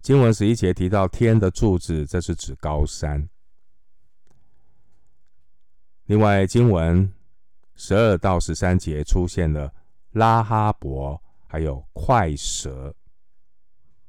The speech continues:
拉哈伯和快蛇，这些都是古代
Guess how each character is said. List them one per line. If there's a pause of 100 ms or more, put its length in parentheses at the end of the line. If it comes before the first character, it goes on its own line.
(600)
拉
哈
伯
和
快
蛇， (380)
这
些
都
是 (340)
古
代